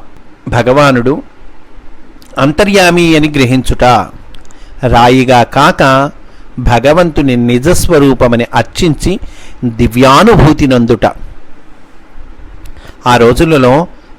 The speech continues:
ఆ ప్రాంత ప్రజలు అనైకమత్యముతో ఎవరికి వారుగా బ్రతుకుచు భగవద్భక్తి శూన్యులై సోమనాథాలయమును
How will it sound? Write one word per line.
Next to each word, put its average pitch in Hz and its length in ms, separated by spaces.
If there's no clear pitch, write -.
ఆ 127 100
ప్రాంత 135 380
ప్రజలు 151 640
అనైకమత్యముతో 160 1200
ఎవరికి 143 600
వారుగా 123 500
బ్రతుకుచు 143 680
భగవద్భక్తి 127 920
శూన్యులై 165 840
సోమనాథాలయమును 120 1500